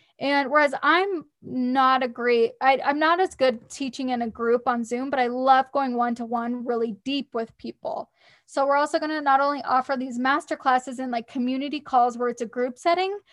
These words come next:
but we'll also offer the one-to-ones where it's, like, office hours for, like, I'll open up a couple hours a week and be like, "Hey guys, here, sign up for these and let's do one-to-one," where you have that opportunity to ask questions, because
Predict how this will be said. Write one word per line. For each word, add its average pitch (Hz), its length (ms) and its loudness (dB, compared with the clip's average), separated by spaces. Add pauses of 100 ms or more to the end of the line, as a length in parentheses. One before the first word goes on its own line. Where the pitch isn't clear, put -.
(200)
but 285 140 4
we'll 285 80 0
also 311 320 2
offer 330 300 2
the 269 80 -4
one-to-ones 254 840 -2
where 262 120 0
it's, 254 140 -4
like, 240 180 -4
office 254 440 -2
hours 240 360 0
for, 254 120 -6
like, 233 220 0 (260)
I'll 269 320 4
open 277 280 -2
up 247 100 -6
a - 60 -10
couple 294 280 -4
hours 277 280 2
a 254 80 -2
week 262 200 -8
and 247 100 -4
be 254 60 -2
like, 240 140 -4
"Hey 285 160 -2
guys, 262 240 0
here, 262 160 -4
sign 254 300 -2
up 269 100 -4
for 285 80 -6
these 247 260 -6
and 247 120 -4
let's 247 160 -6
do 269 100 -8
one-to-one," 240 720 -2
where 294 80 -8
you 262 140 -4
have 277 340 0
that 277 140 0
opportunity 254 480 -2
to - 100 -8
ask 233 240 -4
questions, 226 500 -4
because 254 360 -4